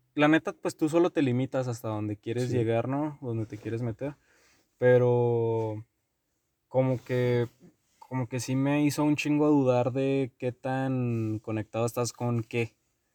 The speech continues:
Speaker 1: O sea,
Speaker 2: Ujú.
Speaker 1: ese fue el, como que me, me hizo dudar de más cosas, güey, la
Speaker 2: ¿Sabes?
Speaker 1: neta.
Speaker 2: También que estoy pensando, ¿en qué edad, a qué edad te empiezas a separar de sueño y realidad, güey? Porque ya van dos sueños que tiene mi sobrina, güey, que nos dan mucha risa.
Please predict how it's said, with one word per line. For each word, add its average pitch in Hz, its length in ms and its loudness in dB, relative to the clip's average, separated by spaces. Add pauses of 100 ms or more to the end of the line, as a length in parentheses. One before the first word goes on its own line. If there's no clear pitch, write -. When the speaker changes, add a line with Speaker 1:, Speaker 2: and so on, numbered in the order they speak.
(160)
Speaker 1:
O 123 140 4
sea, 123 160 6
Speaker 2:
Ujú. 123 80 8
Speaker 1:
ese 143 160 4
fue 147 140 4
el, 143 160 2 (240)
como 135 240 2
que - 80 -6
me, 131 200 -2
me 131 200 -2
hizo 151 400 4
dudar 135 340 4
de 147 80 2
más 147 200 4
cosas, 143 320 -4
güey, 110 120 -4
la 104 100 -6
Speaker 2:
¿Sabes? 117 220 8
Speaker 1:
neta. 110 120 -10 (120)
Speaker 2:
También 120 160 0
que 123 60 -6
estoy 139 120 6
pensando, 147 480 2
¿en 113 140 4
qué 120 120 2
edad, 127 220 10
a 120 140 4
qué - 140 -2
edad 127 160 4
te 143 80 -6
empiezas 143 320 -4
a 147 80 -2
separar 113 460 2
de 131 280 6
sueño 131 380 4
y 143 40 8
realidad, 110 380 8
güey? 110 140 4
Porque 98 520 -8 (1200)
ya 107 140 2
van 117 220 10
dos 127 80 4
sueños 135 260 4
que 120 100 -2
tiene 120 180 2
mi 139 100 6
sobrina, 135 380 6
güey, 117 180 6
que 113 100 -4
nos 104 120 0
dan 101 100 0
mucha 107 260 -2
risa. 117 320 0